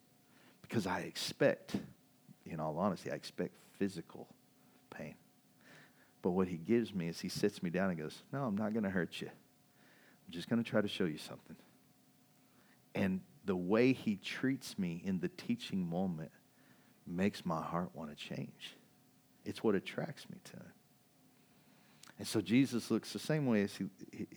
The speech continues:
he looks at his disciples. He says, "Whoever wants to be first must take last place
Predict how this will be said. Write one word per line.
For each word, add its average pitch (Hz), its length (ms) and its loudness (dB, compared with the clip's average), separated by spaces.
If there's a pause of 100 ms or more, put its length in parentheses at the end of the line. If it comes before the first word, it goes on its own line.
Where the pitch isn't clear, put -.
(120)
he 101 160 0
looks 113 260 4
at 107 80 6
his 101 140 0
disciples. - 720 -2 (800)
He - 120 -8
says, - 240 0
"Whoever 127 500 6
wants 113 360 2
to 110 60 2
be 92 140 2
first 85 520 0 (120)
must 98 300 2
take - 260 0
last 85 380 0
place - 480 -2